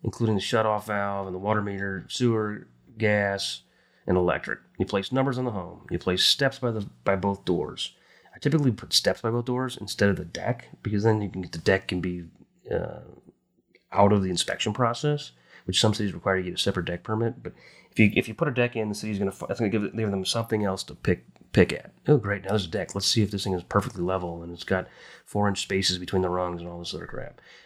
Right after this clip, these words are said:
So I'll usually just buy steps from Royal Supply for two hundred twenty-five bucks and put 'em together and put 'em in front of both doors. And then if you get that inspection passed,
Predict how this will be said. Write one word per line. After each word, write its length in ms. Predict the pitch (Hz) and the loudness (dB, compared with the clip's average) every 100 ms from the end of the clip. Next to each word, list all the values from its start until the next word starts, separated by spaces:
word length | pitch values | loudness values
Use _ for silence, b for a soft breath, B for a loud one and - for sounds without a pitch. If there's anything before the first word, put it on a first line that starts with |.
| B | B
So 440 | - 107 104 104 120 | 2 4 4 0 0
I'll 100 | 131 | 0
usually 160 | 143 | 0
just 140 | 135 - | -2 0
buy 320 | 104 101 95 - | 0 0 -2 -6
steps 380 | - - 101 92 | -2 6 6 6
from 140 | - 87 | -2 -2
Royal 180 | 90 | 0
Supply 500 | 87 - 90 87 85 80 | -2 -2 0 0 -2 -12
for 160 | 104 - | -16 -10
two 140 | - 95 | 4 4
hundred 140 | 87 | 4
twenty-five 320 | 92 90 85 | 0 -4 -8
bucks 300 | 82 80 - | -10 -10 -8
and 300 | - 87 - - | -8 -10 -12 -4
put 80 | - | 0
'em 80 | 95 | 0
together 320 | 90 90 90 | 0 -2 -4
and 140 | 87 - b b b | -8 -12 b b b
put 100 | - | 4
'em 40 | 98 | 4
in 60 | |
front 160 | 92 90 | 4 0
of 40 | |
both 180 | 85 85 | -4 -10
doors. 300 | - - - - _ _ _ _ - | -12 -14 -16 -18 _ _ _ _ -4
And 180 | 107 107 | 2 6
then 100 | 123 | 6
if 80 | - | 4
you 60 | |
get 140 | 160 165 | 0 2
that 80 | |
inspection 400 | 139 - 151 151 | 0 0 -2 -2
passed, 480 | 127 90 82 - - | 0 -2 -2 -6 -6